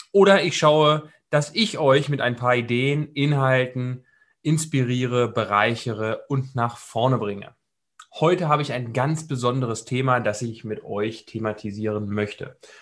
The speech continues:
Und zwar habe ich letzte Woche eine Konfrontation gehabt mit einer Führungskraft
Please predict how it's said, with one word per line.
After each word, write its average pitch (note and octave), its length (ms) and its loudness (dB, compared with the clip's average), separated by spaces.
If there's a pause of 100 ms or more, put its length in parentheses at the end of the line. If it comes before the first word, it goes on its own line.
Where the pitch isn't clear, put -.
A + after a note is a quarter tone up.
(160)
Und C3+ 140 -6
zwar D3 360 4
habe C#3 120 -4
ich C3 100 -8
letzte C#3 340 -4
Woche C#3 220 -4
eine B2 200 -4
Konfrontation C3 680 -4
gehabt C3 220 -4
mit A#2 100 -6
einer G#2+ 200 -4
Führungskraft C3+ 840 -2